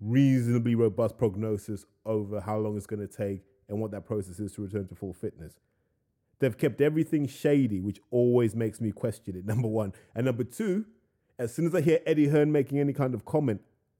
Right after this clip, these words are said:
I'm inclined to not believe it. So we're all here speculating and going, "Well, okay,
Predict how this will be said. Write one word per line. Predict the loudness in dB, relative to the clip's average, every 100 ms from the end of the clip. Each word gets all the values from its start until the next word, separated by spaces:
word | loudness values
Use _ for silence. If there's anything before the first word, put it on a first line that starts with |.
| _
I'm | -6 -2
inclined | -4 -2 0 0 0
to | -2
not | -2 -2 0
believe | 0 0 -4 -6
it. | _ _ _ _ _ _ _ _ _ _ _ _ _ _ _ _ _ _ _ _ _ _ _ _ _
So | 2 8
we're | 10
all | 8
here | 6 2
speculating | 0 -2 0 0 0 -2
and | -2
going, | 0
"Well, | 2 0
okay, | -2 -8